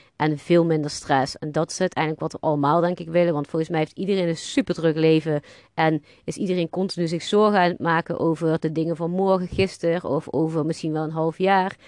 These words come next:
Terwijl het soms ook heel heerlijk is om te beseffen, "Hey, op dit moment heb ik even geen problemen, geen stress. En heb ik alleen maar gewoon volledige rust." En dat is echt super waardevol. En het is ook niet dat,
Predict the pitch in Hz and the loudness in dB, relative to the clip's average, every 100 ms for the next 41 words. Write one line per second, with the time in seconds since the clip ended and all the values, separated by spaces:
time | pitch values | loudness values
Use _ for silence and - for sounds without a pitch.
0 | - _ - 160 165 - 175 170 165 170 | -20 _ 0 2 4 2 -2 -2 -2 4
1 | 170 180 160 170 175 175 - 165 - 160 | 4 4 4 4 4 0 0 0 0 -4
2 | 170 170 151 - 151 - 147 - _ _ | -2 -4 -4 0 0 2 -6 -6 _ _
3 | 165 143 139 151 185 214 196 202 254 - | 2 4 0 2 4 4 4 2 2 0
4 | 170 175 175 165 151 143 - 175 170 - | 0 2 2 2 0 -4 4 4 4 -2
5 | 151 151 147 151 175 185 190 - 156 151 | -2 0 0 0 0 0 -2 -4 0 0
6 | 156 - - 160 165 - 156 170 190 185 | -2 -6 -6 -4 -4 -4 0 0 0 -2
7 | 160 165 151 147 165 156 151 143 - 143 | 0 -2 -2 2 2 2 -2 -4 -2 -2
8 | 151 - - - _ - 156 165 180 190 | -2 -10 -20 -20 _ -8 0 0 0 -4
9 | - 156 170 - _ _ _ - - 381 | -2 0 0 -4 _ _ _ -20 2 2
10 | - 147 143 143 139 135 127 175 _ _ | 4 2 4 2 -2 -4 -6 -10 _ _
11 | _ _ _ _ _ 151 165 180 185 139 | _ _ _ _ _ -2 0 2 0 0
12 | 196 208 - 160 170 170 | 0 -2 -4 0 2 2